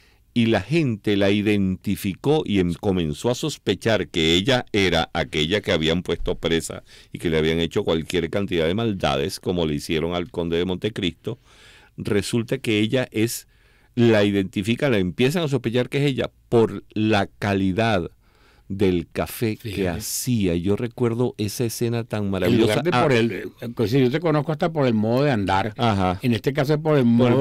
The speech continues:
Speaker 1: modo
Speaker 2: tomar café.
Speaker 1: de tomar café.
Speaker 2: ¿Te fijas?
Speaker 1: Y así como tú, decíamos lo del despecho y esta frase tan feliz que tú hablabas, la cantata como forma musical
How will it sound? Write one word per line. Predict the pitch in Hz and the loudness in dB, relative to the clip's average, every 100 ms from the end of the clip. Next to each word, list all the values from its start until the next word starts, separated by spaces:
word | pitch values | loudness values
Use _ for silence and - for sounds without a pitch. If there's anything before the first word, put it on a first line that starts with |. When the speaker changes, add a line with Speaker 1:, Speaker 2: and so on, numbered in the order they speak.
| 120 | 4
Speaker 1:
modo | 123 | 2
Speaker 2:
tomar | 117 123 | 2 0
café. | 147 123 | 0 2
Speaker 1:
de | 117 | 2
tomar | 104 110 104 104 | 2 0 0 0
café. | 135 120 110 92 | -2 0 2 2
Speaker 2:
¿Te | - 98 | 0 -4
fijas? | 110 139 110 80 - - - | -2 -2 -4 -10 -20 -20 -12
Speaker 1:
Y | - 113 | 2 4
así | 117 151 | 4 2
como | 185 165 | 2 2
tú, | 131 104 | 0 2
decíamos | 101 92 127 185 143 | 2 2 2 4 4
lo | 127 | 4
del | 107 | 2
despecho | 101 - 160 160 127 | 0 0 0 2 2
y | 104 | 2
esta | 101 135 | 2 0
frase | 120 131 123 135 | 0 -2 -2 -4
tan | 120 95 | -2 -4
feliz | - 92 92 117 | -2 -2 0 -2
que | 131 | -4
tú | 113 117 | -4 -2
hablabas, | 113 139 110 90 - - - - - - - _ | 0 2 2 0 -2 -20 -20 -20 -20 -20 -20 _
la | 131 117 113 | 2 2 4
cantata | 120 113 107 107 185 147 - | 0 0 0 0 0 0 -2
como | 95 98 90 | -2 0 0
forma | 87 143 143 131 | 0 0 2 0
musical | 117 104 - 98 - 123 92 71 | -2 -2 -4 -8 -4 0 0 -2